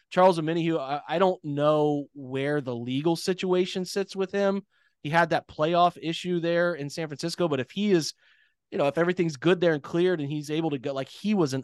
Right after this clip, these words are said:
unbelievable inside out player that you could get on a pretty good contract. So another one that you're looking at on top of those defensive, uh, tackles I mentioned. Then if you, if you move back to safety, I mean, of course, you, you would, you would love to have Jessie Bates, but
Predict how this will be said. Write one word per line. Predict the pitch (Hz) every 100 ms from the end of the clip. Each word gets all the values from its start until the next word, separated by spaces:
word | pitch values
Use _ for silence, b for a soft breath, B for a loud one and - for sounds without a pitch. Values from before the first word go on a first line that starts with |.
| -
unbelievable | 156 156 170 226 226 175 147
inside | 143 135 135
out | 127 120
player | - 139 135 127 - b b
that | 143 147
you |
could | 143
get | 131 147
on | 135
a |
pretty | - 151
good | 139 139
contract. | - 131 131 135 123 120 - b b b
So | - 156 147 143 -
another | 160 143 160 165
one | 151
that | 147
you're | 143
looking | 143 143
at | 143
on | 139
top | 131 151 151
of |
those | 143 135
defensive, | 127 143 143 139 139 127 - _ _ _ _ _
uh, | 127 131
tackles | 160 160 175 143
I |
mentioned. | 127 123 123 135
Then | 160 170
if | 143
you, | 143 143
if | 135
you | 151
move | 196
back | 180 165
to | 135
safety, | - 160 160 - 131 127 - _ _ _ _ -
I | 147
mean, | 143 135 - _
of | -
course, | - 165 139 - - - _
you, | 127
you | 143 139
would, | 135 127
you | 143
would | 131 123
love | 139 160
to | 147
have | 127
Jessie | 131 131 131
Bates, | 131 147 135 -
but | 127 120